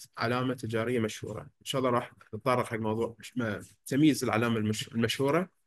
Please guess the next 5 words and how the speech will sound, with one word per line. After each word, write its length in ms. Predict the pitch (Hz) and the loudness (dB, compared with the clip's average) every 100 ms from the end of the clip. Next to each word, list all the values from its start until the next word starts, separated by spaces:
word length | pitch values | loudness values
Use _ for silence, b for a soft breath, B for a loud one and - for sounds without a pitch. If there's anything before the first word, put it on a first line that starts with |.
| _ _ _ _ _ _ | _ _ _ _ _ _
ومدى 460 | 123 123 143 151 147 | -2 4 6 6 4
شهرتها 480 | 135 135 143 - | 2 2 2 2
ومعرفتها 800 | 123 110 107 113 123 - 135 143 120 | 0 2 2 0 -4 -4 -4 -4 -2
عند 260 | 113 107 | -4 -4
ال-، 520 | 104 104 - 110 - | -4 -4 -8 -12 -14